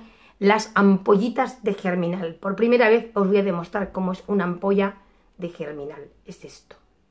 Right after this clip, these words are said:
¿Veis? Espero que lo veáis. ¿Vale? De Laboratorios Alter. Bueno, pues de estas voy a sortear cinco, ¿vale? Eh, ¿yo qué hago?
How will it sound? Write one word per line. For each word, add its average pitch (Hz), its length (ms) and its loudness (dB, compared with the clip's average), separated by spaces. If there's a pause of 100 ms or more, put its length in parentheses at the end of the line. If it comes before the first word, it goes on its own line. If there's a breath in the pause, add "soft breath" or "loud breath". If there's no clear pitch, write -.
(840)
¿Veis? 247 600 -8
Espero 214 420 -6
que 190 100 -8
lo 147 120 -10
veáis. - 580 -18 (1300)
¿Vale? 233 320 -6 (1500)
De 202 120 -4
Laboratorios 175 720 -4
Alter. 285 580 -2 (600 soft breath)
Bueno, 233 220 2 (580 soft breath)
pues 403 200 8
de 415 120 12
estas 370 260 4
voy 311 100 4
a 302 40 2
sortear 262 580 0 (120)
cinco, 202 440 0 (380)
¿vale? 269 380 2 (680)
Eh, 247 420 4
¿yo 320 200 2
qué 415 140 8
hago? 165 340 2